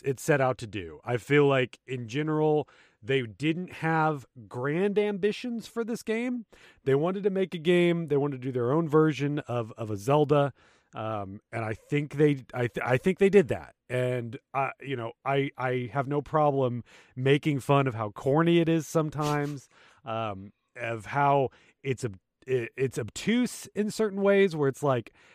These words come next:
I, they just said, you know, "We do things this way," and then you go to the next area and it expects you to do something else. B C, you mentioned before about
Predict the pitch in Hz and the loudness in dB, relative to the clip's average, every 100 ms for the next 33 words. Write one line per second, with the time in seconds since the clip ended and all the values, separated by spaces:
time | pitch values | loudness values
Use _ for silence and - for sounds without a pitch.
0 | _ _ _ 165 190 143 - 143 185 165 | _ _ _ 4 4 2 -4 2 2 4
1 | 247 226 - 190 185 180 151 156 151 143 | 2 2 4 8 10 10 6 -6 -2 0
2 | 135 120 117 135 131 170 165 170 160 135 | 2 2 0 -2 0 0 2 2 2 0
3 | - 156 - 143 151 143 139 160 160 147 | 0 0 0 4 6 6 6 2 0 2
4 | 147 131 139 135 139 131 127 117 110 - | 2 2 0 2 2 2 2 -2 -4 -2
5 | 135 - 131 117 - 113 107 110 110 - | -2 -2 -4 -2 -4 -4 -2 -4 -4 -12
6 | _ _ 165 151 175 156 170 175 151 160 | _ _ -4 0 0 4 4 4 2 -2
7 | 143 - 123 131 127 123 117 113 110 | -6 -4 -2 0 0 -2 -2 -2 -2